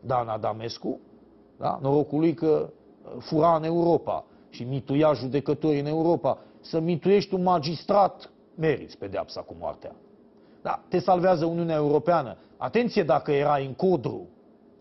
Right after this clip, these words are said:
în Gabon, să zicem, în Congo, te condamnau la moarte pentru mituirea a patru judecători. Deci aici este discutabil. Dar altceva vreau să întreb pe distinșii prefăcuți.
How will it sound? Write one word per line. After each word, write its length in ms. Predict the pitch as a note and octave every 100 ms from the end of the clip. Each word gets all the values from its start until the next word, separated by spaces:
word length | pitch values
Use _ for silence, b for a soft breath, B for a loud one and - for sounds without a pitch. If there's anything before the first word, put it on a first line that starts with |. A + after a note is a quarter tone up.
| -
în 80 | A#2
Gabon, 480 | C3+ A#2+ C#3+ D3+ A2+
să 140 | -
zicem, 320 | G2 G#2 G2 F2+
în 140 | F#2 -
Congo, 580 | D#3+ D3 G#2 F#2+ D#2+ - - _
te 100 | A#2+
condamnau 440 | C#3 D#3 G#3+ D3
la 100 | B2
moarte 340 | D3 C3+ - F2
pentru 300 | F#2+ F2+ - -
mituirea 440 | A2 G2 - G#2+ G2+
a 60 |
patru 300 | F2+ G#2 -
judecători. 640 | F2+ F#2+ F#2 - F#2 F#2 D#2+ B B B
Deci 200 | F3 B3+
aici 180 | C4 C4+
este 500 | A3+ F#3+ - D3+ G#2+
discutabil. 640 | A2 - C3 C3 F#2 E2 - B B
Dar 120 | C4
altceva 340 | D#4 D4 A#3
vreau 240 | F3 E3 B2+
să 140 | -
întreb 400 | B2 A2 B2+ G#2 - - _ _
pe 100 | A2+
distinșii 640 | G#2+ A#2+ - C3 G#2+ A2 G2
prefăcuți. 760 | - A2+ - G#2 - F2+ -